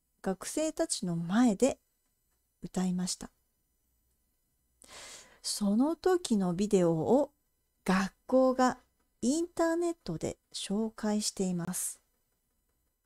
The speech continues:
校歌は、新しい会社を作るための勉強をしている学生たちが、強い気持ちで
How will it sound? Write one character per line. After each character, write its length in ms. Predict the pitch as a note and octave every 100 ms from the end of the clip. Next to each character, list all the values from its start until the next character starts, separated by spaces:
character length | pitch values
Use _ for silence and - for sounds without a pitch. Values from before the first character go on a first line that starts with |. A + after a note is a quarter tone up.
| _ _ _ _ _ _ _ _ _ _ _ - - _ _ _ _ _ _ _ _ _ _
校 240 | - F4 D#4+
歌 220 | G#3+ F3
は、 220 | D#3 - _ _ _ _ _ _ _
新 500 | - F#3+ - D4 D#4+
し 140 | - A4+ E4
い 40 |
会 280 | - G#3+ G#3
社 180 | - G3+
を 100 | G3
作 320 | - - C4+
る 120 | B3
た 200 | - F#3+
め 160 | F#3+ F#3+
の 200 | D#3 - _ _ _ _
勉 340 | F#3 A3+ C4+ C#4
強 300 | - C#4 C4+
を 80 | C4+
し 200 | C4 - _ -
て 160 | B3+
い 140 | B3 A#3+
る 160 | A#3+
学 240 | A3+ A3 -
生 280 | - B3+ B3
た 160 | B3
ち 180 | A#3+ -
が、 180 | - - - _ - _ - _ _ _ _ _ _
強 400 | - A#3 C#4 F4+
い 100 | D4
気 120 | -
持 180 | G3 G3
ち 180 | - F#3+
で 200 | A#3+